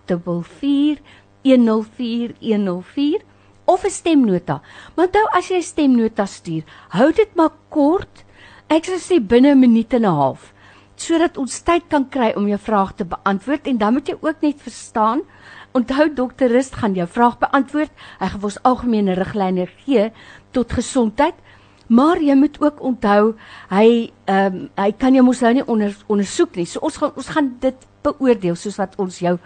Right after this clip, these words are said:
vrae inkry. Maar stuur dit nou vir ons met 'n S M S of met 'n WhatsApp, en dan kan jy natuurlik ook bel. Dis 'n landlyn, nul twee een nege dubbel een drie agt dubbel twee. Nege dubbel een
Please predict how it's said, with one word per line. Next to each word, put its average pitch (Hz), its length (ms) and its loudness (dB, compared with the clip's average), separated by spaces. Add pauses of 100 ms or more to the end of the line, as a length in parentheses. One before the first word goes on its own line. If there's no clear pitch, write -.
(120)
vrae 247 400 2
inkry. 202 360 -2 (300)
Maar 220 120 2
stuur 311 500 0
dit 302 200 -4
nou 190 280 4
vir 202 320 -12
ons 156 380 -4 (420)
met 240 300 2
'n 311 160 0
S - 80 -4
M 294 140 0
S - 380 -4 (380)
of 269 200 2
met 262 180 -2
'n 233 80 4
WhatsApp, 220 480 0
en 302 100 0
dan 320 140 2
kan 330 160 -2
jy 294 100 2
natuurlik 240 540 -2
ook - 180 -6
bel. 156 220 0
Dis 190 200 -8
'n 196 100 0
landlyn, 175 540 -2 (320)
nul 247 300 2
twee 330 280 -4
een 302 240 0 (280)
nege 208 460 0
dubbel 208 400 0
een 202 340 0 (280)
drie 214 380 0
agt 185 300 -2 (120)
dubbel 175 340 -6
twee. 151 260 -6 (260)
Nege 226 340 0
dubbel 240 340 -4
een 226 300 0